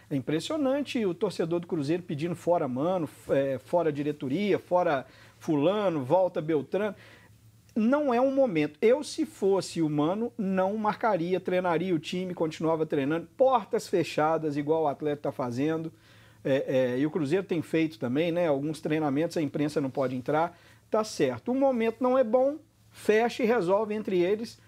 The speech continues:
Treinamento, treinamento e treinamento. É só assim que o Cruzeiro vai sair dessa fase ruim.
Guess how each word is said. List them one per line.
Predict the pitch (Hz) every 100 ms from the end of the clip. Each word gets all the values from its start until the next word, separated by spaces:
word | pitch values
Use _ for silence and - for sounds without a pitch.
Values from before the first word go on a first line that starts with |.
| _ _
Treinamento, | 233 269 247 185 208 233 -
treinamento | 233 226 220 165 180 202
e |
treinamento. | 208 196 196 156 120 160
É | 151
só | - 214
assim | 196 -
que | 185
o | 196
Cruzeiro | 196 165 165
vai | 170
sair | 165
dessa | 156 165 165
fase | 151 156
ruim. | 160 156 113